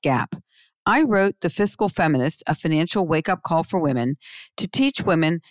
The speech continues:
how to take charge of their money and control their financial destinies.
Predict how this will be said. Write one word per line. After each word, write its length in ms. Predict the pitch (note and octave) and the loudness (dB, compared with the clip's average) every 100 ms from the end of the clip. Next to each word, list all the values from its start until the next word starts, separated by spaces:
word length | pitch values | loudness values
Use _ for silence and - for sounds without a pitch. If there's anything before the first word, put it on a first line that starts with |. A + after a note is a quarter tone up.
| _ | _
how 180 | - F#3 | -2 2
to 100 | D3+ - | 2 0
take 260 | A#3 C4+ | 0 0
charge 280 | - C4 A#3+ | 0 0 2
of 100 | A#3+ | 0
their 140 | G#3 F#3 | 2 2
money 380 | C#3+ C#3 D3 - _ - | 2 2 -2 -6 _ -4
and 100 | D#3+ | 0
control 400 | D#3+ D3 F3+ F3 | 0 0 2 2
their 140 | F3+ | 0
financial 460 | - C#3 D3 - D3 | 0 0 0 0 -2
destinies. 600 | B2+ A#2+ - B1 - | -2 -4 -6 -8 -8